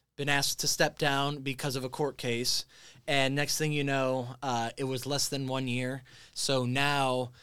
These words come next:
uh, instead of going and doing a special election all over again, our charter said that we can appoint someone. So four two vote, I get on the city council with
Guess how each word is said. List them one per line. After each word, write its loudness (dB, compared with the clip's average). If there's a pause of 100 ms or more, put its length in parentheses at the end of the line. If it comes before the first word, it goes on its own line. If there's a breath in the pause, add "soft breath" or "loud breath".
(220 soft breath)
uh, 0
instead 0
of -4
going -2
and -8
doing -2
a -2
special -2
election -2
all 0
over 0
again, -4 (280 soft breath)
our 0
charter 0
said 0
that -2 (120)
we -4
can -6
appoint -4
someone. -4 (280 loud breath)
So 0
four 4
two 2
vote, 4 (300 soft breath)
I 4
get 4
on 6
the 2
city 2
council 0
with -2